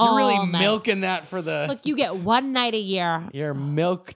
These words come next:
Speaker 1: dudsing it.
Speaker 2: Ooh.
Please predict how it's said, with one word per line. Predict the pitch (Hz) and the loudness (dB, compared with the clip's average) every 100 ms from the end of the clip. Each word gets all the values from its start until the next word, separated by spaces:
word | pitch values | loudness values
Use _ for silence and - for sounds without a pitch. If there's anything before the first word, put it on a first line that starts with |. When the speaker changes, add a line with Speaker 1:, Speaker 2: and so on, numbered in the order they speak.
| _ | _
Speaker 1:
dudsing | 139 135 110 117 117 113 98 98 | -4 -4 -4 -12 -12 -10 -10 -6
it. | - | 0
Speaker 2:
Ooh. | 262 381 539 571 539 453 311 262 240 226 214 202 190 185 180 175 180 | 2 4 2 2 4 4 2 0 0 0 0 -2 -4 -4 -2 -2 -4